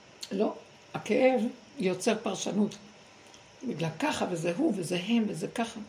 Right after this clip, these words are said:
ואני רוצה רק להתייחס לכאב. אני לא יכולה להתנכר שכואב,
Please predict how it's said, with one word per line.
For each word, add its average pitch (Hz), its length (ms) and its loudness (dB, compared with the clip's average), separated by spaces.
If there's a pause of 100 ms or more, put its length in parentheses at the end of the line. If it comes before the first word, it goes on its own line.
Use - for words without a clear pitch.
(640)
ואני 226 300 0
רוצה 277 200 -2
רק 240 220 -2
להתייחס 226 420 -4
לכאב. 190 480 0
אני 208 200 2
לא 233 40 6
יכולה 233 240 2
להתנכר 202 480 0
שכואב, 180 600 -2